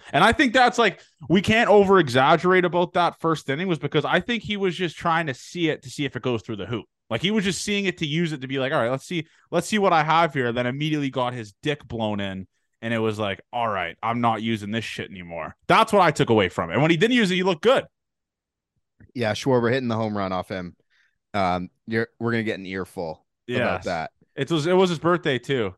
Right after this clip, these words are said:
Speaker 1: Like, that,
Speaker 2: No
Speaker 1: you,
Speaker 2: shit.
Speaker 1: that was inevitable. Like, that was happening today.
Speaker 2: But other than that, yeah, the, the four seam fastball is a, is a shitty pitch that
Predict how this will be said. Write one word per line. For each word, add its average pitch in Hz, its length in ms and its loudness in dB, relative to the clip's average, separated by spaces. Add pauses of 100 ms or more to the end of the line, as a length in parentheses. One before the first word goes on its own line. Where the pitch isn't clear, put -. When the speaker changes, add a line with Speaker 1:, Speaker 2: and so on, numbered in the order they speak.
Speaker 1:
Like, 107 140 -6
that, 143 180 0
Speaker 2:
No 113 60 -12
Speaker 1:
you, 156 120 -4
Speaker 2:
shit. 123 100 -4
Speaker 1:
that 147 140 4
was 165 160 2
inevitable. 131 640 -4
Like, 101 200 -6
that 135 180 2
was 127 160 -2
happening 107 460 -6
today. 85 300 -14 (680)
Speaker 2:
But 123 140 2
other 135 180 2
than 143 160 -2
that, 98 300 -2
yeah, 87 240 -4
the, 90 400 -8 (160)
the 120 120 -6
four 156 200 -2
seam 135 160 -6
fastball 92 500 -6
is 87 200 -10
a, 82 240 -8 (260)
is 98 120 -10
a 95 40 -10
shitty 87 360 -10
pitch - 420 -14 (400)
that 87 300 -8